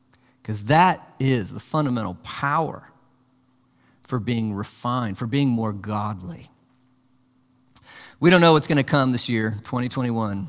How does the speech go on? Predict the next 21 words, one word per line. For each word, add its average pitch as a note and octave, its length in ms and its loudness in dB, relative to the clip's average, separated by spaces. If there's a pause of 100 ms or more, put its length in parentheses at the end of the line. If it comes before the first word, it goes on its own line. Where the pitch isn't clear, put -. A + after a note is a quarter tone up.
(1080)
We B2+ 100 -2
do D#3+ 180 4
know D3 200 6
what A#2+ 160 0
Jesus A#2+ 360 0
wants B2+ 300 -2
from A2 360 -4
us, G#2+ 400 -8
<clears throat> - 40 -20
and E3 500 4
one D#3 180 4
thing D#3 120 6
he C#3 80 4
wants B2+ 260 2
very B2+ 200 2
much B2 420 0 (260)
is C#3 160 -2
godliness. B2 960 -2 (1400)
Fellowship F3+ 680 6
with C#3 240 2
him, G#2 440 -4